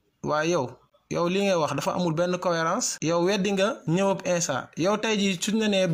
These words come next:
yow yaa ngi dëggal ñëwab Insa. Te nangu woo dëggal ne benn taalibe Baay nee na gént nañu woowee ko Insa Ruuhu Laay. Yow nangu woo dëggal loolu. Kon tey jii bu doon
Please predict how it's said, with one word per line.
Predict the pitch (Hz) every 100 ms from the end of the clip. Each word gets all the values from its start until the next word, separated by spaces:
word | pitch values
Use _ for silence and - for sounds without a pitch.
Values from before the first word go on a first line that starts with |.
| 151 - -
yow | 170 190 202
yaa | 220
ngi | 214 208
dëggal | 170 185 196
ñëwab | 190 185 175
Insa. | 160 151 143 120 -
Te | 196
nangu | 214 233 226
woo | 214
dëggal | 185 185 190 180
ne | 185 254 - _ _ _ _ _ _ -
benn | 156 208 214
taalibe | 214 202 196 175
Baay | 180 180
nee | 180 190
na | 185 233 - _ -
gént | 135 214 214
nañu | 196 190
woowee | 190 190 180
ko | 175
Insa | 175 170 175 165
Ruuhu | 160
Laay. | 151 143
Yow | 156 190
nangu | 208 202
woo | 185
dëggal | 170 160 160
loolu. | 143 127
Kon | 160 202
tey | 220 226
jii | 202 208
bu | 208
doon | 226